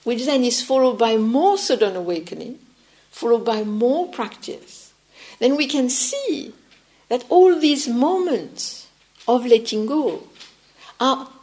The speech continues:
moments of sudden awakening. And I think the idea of sudden awakening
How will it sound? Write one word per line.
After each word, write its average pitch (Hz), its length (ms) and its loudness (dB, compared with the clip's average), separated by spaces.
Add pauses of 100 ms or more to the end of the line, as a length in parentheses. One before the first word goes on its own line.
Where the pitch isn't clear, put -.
(180)
moments 302 1040 -4 (280)
of 233 120 -2
sudden 233 420 0
awakening. 185 540 -4 (1000)
And 269 100 0
I 311 40 2
think 349 240 2
the 302 160 -4
idea 339 420 0
of 277 120 0
sudden 262 380 -2
awakening 254 920 -2